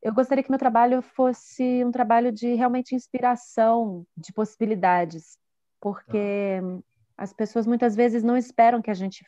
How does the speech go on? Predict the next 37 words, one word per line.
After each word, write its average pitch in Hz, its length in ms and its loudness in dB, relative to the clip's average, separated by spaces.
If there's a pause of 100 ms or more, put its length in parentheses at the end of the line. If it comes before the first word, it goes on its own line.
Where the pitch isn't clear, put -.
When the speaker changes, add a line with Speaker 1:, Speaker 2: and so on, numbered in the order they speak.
Speaker 1:
faça 180 320 -2
coisas. 175 800 -4 (760)
Muitas 277 260 2
pessoas 285 260 0
acham 277 240 2
que 277 80 0
a 269 60 2
gente 240 180 0
não 254 140 2
devia 240 180 2
tá 254 100 0
fazendo 233 260 0
o - 20 -6
que 247 80 -2
a 226 40 -2
gente 220 140 -4
tá 220 100 -6
fazendo, 202 480 -2
você 196 160 -8
entende? 226 440 -2 (560)
Speaker 2:
Entendo, 123 480 -10
Speaker 1:
E, - 60 -4
Speaker 2:
perfeitamente. 202 840 -4
Speaker 1:
e 202 80 0
eu, 226 480 2
eu 214 100 -4
gostaria 233 420 0
de, 208 200 -10
de, 202 400 -6 (120)
de 196 200 -6
trabalhar 220 420 2
com 226 180 -4
esse, 233 400 -4 (440)
com - 100 -2
esse 233 180 -2
lugar 220 440 2
de 214 420 0